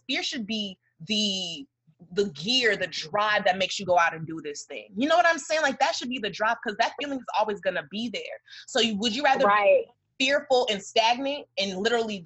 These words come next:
Speaker 1: in the same place, or fearful but still going after what you know that you need to go after? You know, and then when it comes to even spirituality, we already know that we don't even serve a God of fear anyway. So for anything, fear really comes from the enemy. He just trying to stop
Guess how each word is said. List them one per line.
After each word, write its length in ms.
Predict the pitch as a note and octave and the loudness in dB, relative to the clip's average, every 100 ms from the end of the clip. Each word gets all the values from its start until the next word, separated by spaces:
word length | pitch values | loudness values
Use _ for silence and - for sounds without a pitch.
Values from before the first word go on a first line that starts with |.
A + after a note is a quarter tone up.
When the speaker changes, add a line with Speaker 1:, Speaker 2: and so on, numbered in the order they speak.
| E3 | -8
Speaker 1:
in 100 | G#3 | -4
the 80 | G#3+ | -4
same 240 | G3+ G#3+ G3 | -2 -2 -2
place, 400 | - A#3 A#3+ - | 2 2 2 -2
or 200 | G3+ F#3 - | -2 -2 -4
fearful 560 | B3 C#4+ - G3 F#3+ _ - | -6 -4 -2 -2 -2 _ -2
but 120 | A3 | -2
still 260 | - A#3 G#3+ | 0 -2 0
going 260 | G3+ G3 | 2 2
after 260 | F#3 F3+ F#3 | 2 0 -4
what 220 | F3+ F3+ | -4 -2
you 60 | G3+ | -2
know 100 | F3 | -2
that 180 | E3+ - | -2 -6
you 80 | F3 | -8
need 280 | F3 G3+ - | -4 -6 -6
to 60 | F#3+ | -4
go 200 | E3+ E3+ | 0 2
after? 360 | D#3+ - - A2+ - _ - - | 0 -4 -14 -16 -18 _ -14 -2
You 100 | A#3 | 2
know, 140 | A#3+ | 4
and 140 | A#3 A#3+ | 4 2
then 180 | B3 A#3+ | 2 0
when 120 | B3+ | 0
it 100 | B3+ | -2
comes 220 | C#4+ C#4+ | -4 -6
to 60 | C4 | -6
even 140 | B3 | -8
spirituality, 600 | B3 C#4 C4 B3+ B3+ B3+ | -8 -10 -4 0 2 0
we 200 | A3 G3 - | -4 -6 2
already 340 | A3+ B3+ A3 | 4 4 -2
know 280 | F#3 G3 A3 | 0 0 2
that 120 | G3 | 2
we 60 | G#3+ | 2
don't 140 | A3+ | -4
even 140 | A3 F#3 | -6 -8
serve 300 | - A3 G3+ | 0 2 2
a 40 | |
God 220 | F#3+ F#3+ | 2 2
of 80 | E3+ - | 0 -6
fear 240 | F#3+ F3+ - | -8 -8 -2
anyway. 580 | G3 A#3+ F#3+ D3+ - - - - - | 0 0 -4 -8 -12 -14 -18 -20 0
So 180 | A#3 | 0
for 120 | A3+ G3 | 2 2
anything, 540 | B3 D4+ C#4 A3 G#3 - - | 2 0 -2 -4 -4 -4 0
fear 260 | D#4 D4 | 2 2
really 320 | A#3+ D4+ B3 - - | 0 0 -4 -6 0
comes 260 | C4 B3 | 0 2
from 140 | B3 G#3+ | 0 0
the 80 | - | 2
enemy. 320 | A#3+ D4 A#3 | 0 2 -2
He 180 | G#3 D4+ | -2 -4
just 160 | D#4+ - | -4 -2
trying 140 | C4 | -2
to 40 | G#3 | -2
stop 280 | - A3 | 0 0